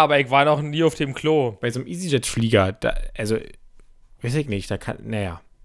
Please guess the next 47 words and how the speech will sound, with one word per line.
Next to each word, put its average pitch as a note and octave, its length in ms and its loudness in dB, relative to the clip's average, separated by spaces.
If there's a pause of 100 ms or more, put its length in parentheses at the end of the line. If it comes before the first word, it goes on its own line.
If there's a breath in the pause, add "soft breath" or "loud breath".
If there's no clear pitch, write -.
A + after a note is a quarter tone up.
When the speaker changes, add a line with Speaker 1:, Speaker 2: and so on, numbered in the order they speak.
(400 loud breath)
Speaker 2:
Das F3 160 2
finde - 180 4
ich C3 80 -2
jedenfalls C#3 320 0
einen A#2 80 -2
sehr B2 160 4
un-, C3 160 -2
außergewöhnlichen A#2 680 2
Ort. B2 360 0 (640 loud breath)
Ähm, G#2+ 800 -2 (1400)
schwierig C#3 380 6
für - 60 -4
Speaker 1:
Aber D3 240 6
ja, C#3 280 6
das D#3 160 2
ist C#3+ 140 -4
auch, D3+ 100 -4
was E3 120 4
ich D3 60 -2
grad, B2+ 200 -2
was, D3+ 140 -2
auch, D#3 180 -6
was F3 100 0
ich F3+ 80 -4
gerade E3+ 200 2
gedacht D#3+ 320 0
habe, F3 120 0
aber D3+ 120 4
ich C3 80 -4
glaub, C#3 160 -4
das - 100 -8
ist - 160 -10
nicht, D#3+ 200 -10
du C#3 100 2
hast C#3+ 160 -4
ja D#3 80 -2
nach C#3+ 80 -2
dem D3 180 -8
außergewöhnlichsten C3+ 1040 -6
Speaker 2:
Ja, C3+ 140 2
Speaker 1:
Ort - 100 -6
Speaker 2:
für B2 160 0
Speaker 1:
gefragt. A2 320 -4
Speaker 2:
dich - 80 -18
außergewöhnlichsten G#2 640 -6
Ort. - 260 -12
Speaker 1:
Und, B2 140 -6